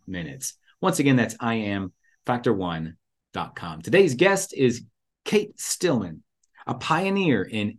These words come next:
ancient meets modern health. Kate Stillman is the leader and C E O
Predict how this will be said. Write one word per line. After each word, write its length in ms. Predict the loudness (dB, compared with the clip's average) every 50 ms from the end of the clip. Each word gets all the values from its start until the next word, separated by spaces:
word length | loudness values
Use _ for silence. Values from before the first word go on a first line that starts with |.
| _ -2
ancient 480 | 0 0 0 -2 -4 -4 -6 -2 0
meets 200 | 0 0 0 0
modern 460 | 2 4 4 4 4 4 2 -2 -4
health. 440 | -6 -6 -8 -8 -8 -10 -16 -20 -20 _ _ _ _ _
Kate 220 | -2 0 0 0 0
Stillman 380 | 2 2 4 4 6 4 2
is 300 | 2 4 2 2 2 2
the 120 | 2 4 4
leader 540 | 6 4 4 4 2 2 2 2 2 0 0
and 220 | -2 -2 -2 -2
C 280 | -2 -4 -4 -4 -4 -2
E 180 | -2 -4 -2 0
O 340 | 0 0 2 2 0 -2 -4